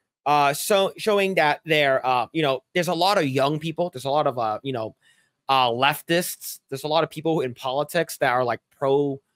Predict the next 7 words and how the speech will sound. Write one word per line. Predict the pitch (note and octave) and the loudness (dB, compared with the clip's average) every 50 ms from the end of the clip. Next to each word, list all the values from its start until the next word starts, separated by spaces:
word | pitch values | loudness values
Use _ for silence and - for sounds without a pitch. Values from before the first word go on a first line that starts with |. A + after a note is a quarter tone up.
| _ _ _ _ | _ _ _ _
pro-Palestine | _ - D3+ C#3+ C#3 D3 C#3 C#3 C#3+ C#3+ - C#3+ C#3 C#3 C#3 C#3+ C#3+ C#3 C#3 C3 - _ _ _ _ _ _ _ _ | _ -2 -2 0 2 2 2 2 0 0 -2 -2 -2 0 0 0 -2 -2 -4 -8 -12 _ _ _ _ _ _ _ _
and | C#3+ D3+ E3+ F#3 F3+ | 0 2 2 0 0
pro-Hamas. | - D3+ C3 A2+ B2+ A#2+ A2 G#2+ G2 F2+ - - - - - - | -2 -2 -2 -2 -4 -8 -8 -8 -10 -10 -12 -14 -16 -16 -8 -4
And | C3 C3 B2+ B2+ B2 A#2+ A#2+ | -4 -2 -2 -4 -6 -6 -8
the | B2+ | -10
thing | - - E3 D#3+ D#3 C#3+ - | -4 -2 -2 -2 -2 0 0
is, | C#3+ C#3+ C3+ B2+ B2+ A#2+ - - | 2 2 2 0 -2 -4 -8 -12